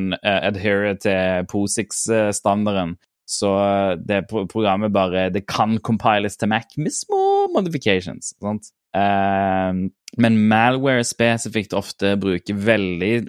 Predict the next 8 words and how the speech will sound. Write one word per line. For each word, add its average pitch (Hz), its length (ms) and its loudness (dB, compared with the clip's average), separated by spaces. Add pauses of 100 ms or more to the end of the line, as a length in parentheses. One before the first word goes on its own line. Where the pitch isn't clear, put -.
O 101 260 2
S - 320 0
native 107 640 2
A 98 180 2
P-er, 110 540 0
sant? 95 340 -4 (420)
Det 110 80 2
bruker, 104 540 2